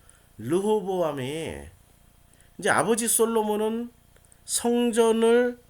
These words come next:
다듬지 않은 돌로 쌓으라는 여호와의 말씀을 무시해버리고 다듬은 돌로 쌓음으로 말미암아서 멍에에 멍에를 계속 더 얹어줬잖아요.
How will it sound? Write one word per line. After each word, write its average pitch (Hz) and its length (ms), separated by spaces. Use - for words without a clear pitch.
다듬지 208 600
않은 202 540
돌로 185 380
쌓으라는 180 840
여호와의 180 540
말씀을 151 460
무시해버리고 127 960
다듬은 175 420
돌로 170 240
쌓음으로 165 640
말미암아서 127 920
멍에에 190 840
멍에를 180 640
계속 139 380
더 127 240
얹어줬잖아요. 110 920